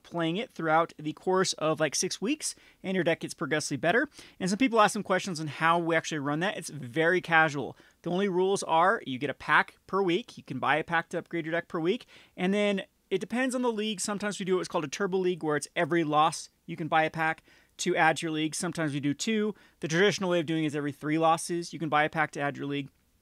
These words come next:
And you can only play the same person one time per week. So on Wednesdays, it resets. And then you can play Dave again. So if you played Dave on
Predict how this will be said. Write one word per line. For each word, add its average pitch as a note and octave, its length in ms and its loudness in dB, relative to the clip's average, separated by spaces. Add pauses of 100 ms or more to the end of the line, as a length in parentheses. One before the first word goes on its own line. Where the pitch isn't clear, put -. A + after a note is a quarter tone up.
(460)
And G3 300 2
you F3+ 80 -6
can G3 160 -6
only A3 220 -2
play F#3 320 2
the D3+ 80 -8
same F3 280 -4
person D#3 400 -4
one D#3+ 200 -4
time D#3 240 -2
per C#3 160 -8
week. D3+ 300 -2 (260)
So - 160 0
on D#3+ 120 2
Wednesdays, F#3+ 600 0
it E3+ 80 -8
resets. D#3+ 720 -4 (260)
And E3 160 2
then D#3+ 80 4
you F3 80 0
can F3+ 140 -2
play G3 180 2
Dave G3+ 300 6
again. B2 320 -2
So - 120 -8
if C#3 80 -6
you D#3 80 -4
played G3+ 280 2
Dave G3 340 4 (340)
on E3+ 520 2